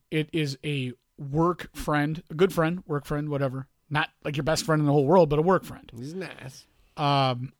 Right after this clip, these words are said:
Speaker 1: you can't make it to the wedding.
Speaker 2: Mm-hmm.
Speaker 1: You are married in this scenario.
Speaker 2: Mm-hmm.
Speaker 1: Uh, what is your responsibility?
Speaker 2: I can't make it?
Speaker 1: Yeah.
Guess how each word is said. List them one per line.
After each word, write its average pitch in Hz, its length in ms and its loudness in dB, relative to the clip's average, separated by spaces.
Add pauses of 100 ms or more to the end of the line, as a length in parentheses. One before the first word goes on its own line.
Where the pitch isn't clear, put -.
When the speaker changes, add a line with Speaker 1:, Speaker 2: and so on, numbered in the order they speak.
(640)
Speaker 1:
you 151 160 -2
can't 165 280 2
make 135 200 -2
it 127 80 -4
to 131 100 -4
the 117 100 -6
wedding. - 420 -16 (140)
Speaker 2:
Mm-hmm. 120 240 -18 (100)
Speaker 1:
You 180 320 0
are 160 200 6
married 147 500 2
in 113 100 -8
this 120 140 -8
scenario. - 600 -10 (100)
Speaker 2:
Mm-hmm. 151 300 -10 (200)
Speaker 1:
Uh, 117 420 -8 (520)
what 147 320 0
is 170 140 2
your 151 120 -2
responsibility? 135 880 -6 (440)
Speaker 2:
I 131 80 -14
can't 127 240 -6
make 127 200 -10
it? 180 180 -8 (160)
Speaker 1:
Yeah. 123 140 -12